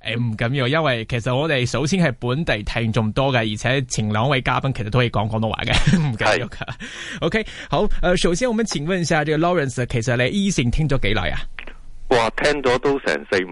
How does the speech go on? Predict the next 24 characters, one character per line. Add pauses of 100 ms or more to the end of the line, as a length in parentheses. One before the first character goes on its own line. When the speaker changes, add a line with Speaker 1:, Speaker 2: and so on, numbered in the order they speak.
Speaker 2:
年
啦。
Speaker 1:
四 (100)
五
年
啦，
哇，
好
耐。 (100)
Speaker 2:
啊。 (500)
Speaker 1:
噉 (280)
你
當
中
係 (120)
最
鍾
意
邊
位
嘉
賓？ (560)
Speaker 2:
呃，
現